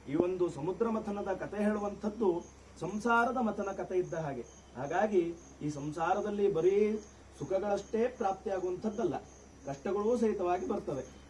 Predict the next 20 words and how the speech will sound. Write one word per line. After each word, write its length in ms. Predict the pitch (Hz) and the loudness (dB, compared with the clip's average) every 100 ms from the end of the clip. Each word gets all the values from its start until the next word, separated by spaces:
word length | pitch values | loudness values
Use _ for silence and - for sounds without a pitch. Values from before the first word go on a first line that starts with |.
| - | -8
ಹಾಗಾಗಿ 540 | 120 143 160 165 208 - 127 | -4 0 0 2 0 -2 -6
ಜೀವನದಲ್ಲಿ 800 | 135 170 180 175 190 208 214 180 | -4 -2 0 0 0 0 -4 -4
ಧರ್ಮ, 320 | 156 175 180 | -4 -2 -2
ಅರ್ಥ, 520 | 196 - 151 156 - | -2 -2 -4 -6 -4
ಕಾಮ, 480 | 180 208 202 160 175 170 | 0 0 2 2 0 -4
ಮೋಕ್ಷಗಳನ್ನ 640 | 139 160 - 240 240 233 214 180 - | -6 -4 -2 0 0 0 2 0 0
ಪಡೆಯಬೇಕು 500 | 147 202 202 202 185 | -2 -2 -2 -2 -4
ಅಂತ 200 | 160 131 | -4 -4
ಆದ್ರೆ 640 | 127 131 180 196 208 - - - - - - - - - - - | -4 -2 -2 -4 -8 -16 -20 -20 -20 -20 -20 -20 -20 -20 -20 -4
ಕಾಮ, 260 | 156 196 220 214 | 4 4 4 0
ಕ್ರೋಧ, 360 | 175 196 208 | 0 0 2
ಲೋಭ, 380 | 196 190 190 180 | 4 4 2 2
ಮದ, 260 | 185 170 180 | 0 0 -2
ಮಾತ್ಸರ್ಯಾದಿಗಳ 960 | 165 175 185 226 226 220 196 185 185 | -2 -2 -2 -2 2 6 8 6 0
ಅರಿಷಡ್ವರ್ಗಗಳನ್ನ 1200 | 180 143 190 214 214 180 185 180 170 165 165 165 160 | 0 0 0 0 -4 -2 -2 -2 -2 -2 -4 -4 -6
ಕಡೆದಾಗ 600 | 151 113 175 202 175 147 127 - - - | -4 -2 0 2 2 2 -2 -6 -12 -10
ಅದರಿಂದ 340 | 131 175 208 226 | -4 -2 0 0
ಪ್ರಾಪ್ತಿಯಾಗುವಂತಹ 1300 | 208 - - - 240 214 202 208 202 - 190 190 202 | -2 0 0 0 2 2 2 -2 -6 -6 0 2 2
ಒಳ್ಳೆಯ 320 | - 165 220 202 | 2 2 2 2
ಗುಣಗಳನ್ನ 520 | 190 180 175 175 | 0 -2 -2 -2